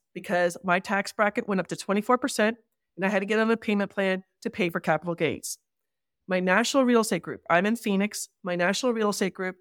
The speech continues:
uh, uh, instructor Garrett Gunderson wrote a book called What the Rockefellers Do. Had a copy of it. I started reading it, and I'm like, "If the Rockefellers,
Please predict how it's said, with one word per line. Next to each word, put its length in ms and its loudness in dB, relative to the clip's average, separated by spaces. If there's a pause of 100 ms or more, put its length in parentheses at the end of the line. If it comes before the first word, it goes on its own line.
(240)
uh, 140 2 (160)
uh, 400 4
instructor 580 0
Garrett 300 4
Gunderson 420 -2
wrote 160 2
a 40 2
book 280 -2
called 280 0
What 120 -6
the 60 0
Rockefellers 560 2
Do. 180 -6 (320)
Had 280 0
a 60 0
copy 360 -2
of 120 2
it. 140 -2 (480)
I 120 4
started 260 2
reading 320 0
it, 160 2 (140)
and 80 -2
I'm 60 2
like, 160 0
"If 60 -18
the 80 -4
Rockefellers, 640 2